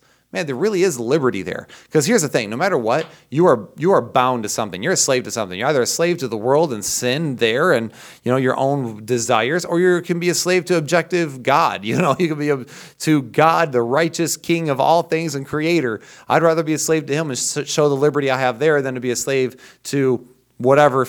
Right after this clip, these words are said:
wherever my feelings blow, and hopefully, you know, I'll land at a decent place. I'd rather be a slave to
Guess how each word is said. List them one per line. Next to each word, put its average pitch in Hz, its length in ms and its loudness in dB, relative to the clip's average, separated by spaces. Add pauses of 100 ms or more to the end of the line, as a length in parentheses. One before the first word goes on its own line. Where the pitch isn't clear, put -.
(140)
wherever 139 320 2
my 131 120 0
feelings 127 400 -4
blow, 123 560 2 (240)
and 117 140 -6
hopefully, 120 500 0
you 110 140 -2
know, 110 120 0
I'll 107 200 0
land 117 240 0
at 107 100 0
a 104 60 -2
decent 110 320 -4
place. 139 380 2
I'd 110 120 -2
rather 123 360 0
be 110 200 -6
a 101 60 -4
slave 104 400 -4
to 92 400 -8